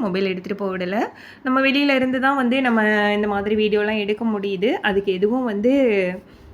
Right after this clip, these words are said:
பர்மிஷன் வாங்கிட்டு உள்ள எடுத்துட்டு போலாமா என்னன்னு தெரியல. அது நாங்க எதுவும் கேட்கல. உள்ளெல்லாம் பார்த்தீங்கன்னா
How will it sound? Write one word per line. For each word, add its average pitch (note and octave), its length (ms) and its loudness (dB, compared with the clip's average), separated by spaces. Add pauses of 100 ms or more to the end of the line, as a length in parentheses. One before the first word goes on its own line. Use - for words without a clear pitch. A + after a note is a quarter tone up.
(320)
பர்மிஷன் C4+ 460 0
வாங்கிட்டு B3+ 360 0
உள்ள A3+ 200 0
எடுத்துட்டு G#3+ 300 0
போலாமா G3+ 300 -2 (140)
என்னன்னு G#3 280 -2
தெரியல. G3 360 0
அது F3 180 -4
நாங்க E3+ 220 -8
எதுவும் F#3+ 280 -6
கேட்கல. F#3 360 -4 (880)
உள்ளெல்லாம் C#4+ 480 2
பார்த்தீங்கன்னா A#3+ 420 0